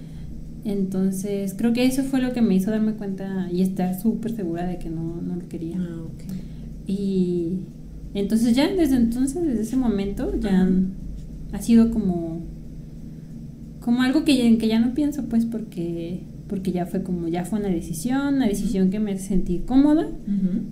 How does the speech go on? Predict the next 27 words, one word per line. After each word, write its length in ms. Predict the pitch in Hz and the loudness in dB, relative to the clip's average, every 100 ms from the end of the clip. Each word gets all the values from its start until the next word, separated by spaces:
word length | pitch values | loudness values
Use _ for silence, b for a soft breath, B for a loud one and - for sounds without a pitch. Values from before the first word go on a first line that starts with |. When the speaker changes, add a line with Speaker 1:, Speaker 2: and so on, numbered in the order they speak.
| - | -4
Speaker 1:
y 100 | 175 | -2
ya 160 | 175 | -2
estoy 240 | 160 - 170 | -6 -6 -6
bien 200 | 170 170 | -6 -6
así. 200 | 185 - - - - B B B | -8 -8 -10 -14 -16 B B B
Speaker 2:
Aparte 320 | 254 233 285 349 | -4 -2 -2 -4
también 380 | 330 269 262 | -2 2 4
lo 60 | 311 | 2
que 100 | 269 | 0
yo 80 | 220 | -2
he 40 | |
visto, 680 | 220 247 - 285 277 269 262 | 0 -2 -2 -4 -2 0 -2
por 120 | 226 196 | -2 -4
ejemplo, 680 | 185 190 190 196 190 180 170 | -2 -2 -2 -2 -2 -4 -4
en 160 | 202 190 | -4 2
ti, 220 | - - | 2 2
porque 240 | - - 214 | 0 0 2
me 80 | |
imagino 320 | 202 190 202 214 | 4 4 4 2
que 60 | |
mucha 220 | 226 - | 0 -2
gente 180 | 208 202 | -4 -6
puede 280 | - 214 208 | -6 -6 -6
pensar, 480 | 175 190 170 156 160 B B B B - | -4 -4 -4 -6 -10 B B B B -2
"No 120 | 247 | 0
quiere 200 | 330 330 | 0 0
hijos 200 | 330 | -2